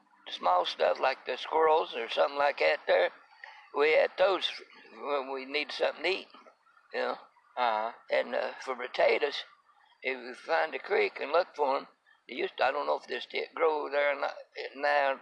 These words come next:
Speaker 1: down home now or not, what they call pig potatoes. It lo-
Speaker 2: All right.
Speaker 1: they, uh, grew along the river and the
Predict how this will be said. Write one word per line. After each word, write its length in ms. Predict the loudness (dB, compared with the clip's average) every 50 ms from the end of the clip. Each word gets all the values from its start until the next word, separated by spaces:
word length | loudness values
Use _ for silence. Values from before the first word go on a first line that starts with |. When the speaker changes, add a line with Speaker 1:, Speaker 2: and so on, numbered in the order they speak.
| -2 0
Speaker 1:
down 260 | 2 2 2 2 2
home 300 | 2 2 2 2 2 0
now 360 | 0 2 2 2 2 0 -2 -6 _ _ _ -2
or 120 | 0 0 2
not, 300 | 4 4 4 4 2 0 -4 -10 -10 -4
what 240 | 0 0 0 0
they 60 | -2 -2
call 440 | 2 4 4 6 4 2 0 -6 -12 _ 0
pig 260 | 2 2 2 2 0
potatoes. 600 | -4 -2 0 2 2 2 0 -2 -6 -8 -10 -12 -14 -14 _ _ _ _ _ _ _ _ _ _ _ _ _ -2
It 220 | 0 0 0 0 0
lo- 120 | -2 -2 0
Speaker 2:
All 60 | -2
right. 120 | -2 -6 -10 -14 -18 -8 -2
Speaker 1:
they, 220 | 0 0 2 2
uh, 480 | -2 -4 -6 -6 0 2 4 4 4 2 -2 -6 -18 _ _ -6
grew 400 | -2 0 2 2 2 2 0 -2 -10 _ _ -8 -2
along 260 | 0 2 2 0 0 -2
the 60 | -2
river 580 | -2 -2 -2 0 0 2 2 2 2 0 -4 -4 -6 _ _ _ _ -4
and 240 | -2 -2 -2 0 0
the 180 | 0 0 0